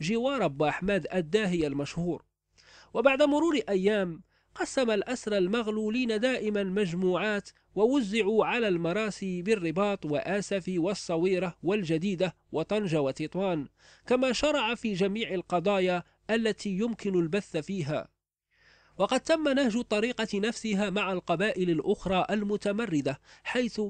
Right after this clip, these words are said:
سومحت شكليا وعين عليها قواد جدد، واحتيل عليها عندما أتت بعد مرور بعض الأشهر إلى القصر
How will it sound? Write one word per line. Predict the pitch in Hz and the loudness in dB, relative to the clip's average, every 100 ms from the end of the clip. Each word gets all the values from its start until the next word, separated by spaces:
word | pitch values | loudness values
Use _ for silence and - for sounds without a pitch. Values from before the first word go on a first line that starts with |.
| - - | -6 -14
سومحت | - 269 247 220 - 208 | -4 -2 0 0 -2 -6
شكليا | - 196 170 214 185 147 139 _ - | -6 -6 -4 -2 0 0 -2 _ -4
وعين | 156 143 220 220 220 | 0 2 2 2 0
عليها | 214 185 220 240 175 208 | 0 0 -2 0 0 -2
قواد | - 165 170 180 | 0 0 2 0
جدد، | 202 175 214 170 151 _ _ 208 | -2 -2 0 0 -2 _ _ 0
واحتيل | 226 - 285 269 | 0 0 0 2
عليها | 240 202 208 247 180 214 | 2 2 2 2 0 -2
عندما | 170 190 175 180 170 202 | -2 -2 0 0 0 -2
أتت | 196 196 - | -4 -4 -4
بعد | 185 202 214 | -4 -2 -2
مرور | 220 226 262 247 196 | -2 -2 -2 -2 0
بعض | 208 160 | 0 0
الأشهر | 175 - 185 - 180 | -2 -2 -4 -2 0
إلى | 180 180 220 214 165 | 0 -4 -4 -4 -4
القصر | - 208 - 190 | -6 -8 -4 -6